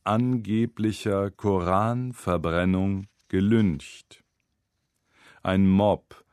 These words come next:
hat in der afghanischen Hauptstadt Kabul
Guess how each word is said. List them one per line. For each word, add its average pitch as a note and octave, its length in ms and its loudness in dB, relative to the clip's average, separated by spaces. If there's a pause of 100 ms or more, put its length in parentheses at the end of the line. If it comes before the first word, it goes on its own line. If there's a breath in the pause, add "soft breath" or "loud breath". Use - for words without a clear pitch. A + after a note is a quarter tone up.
(140)
hat D#2+ 400 -8 (100)
in F2+ 300 -4
der D#2+ 400 -4
afghanischen F#2+ 920 -4
Hauptstadt E2+ 760 -6
Kabul F#2 720 -2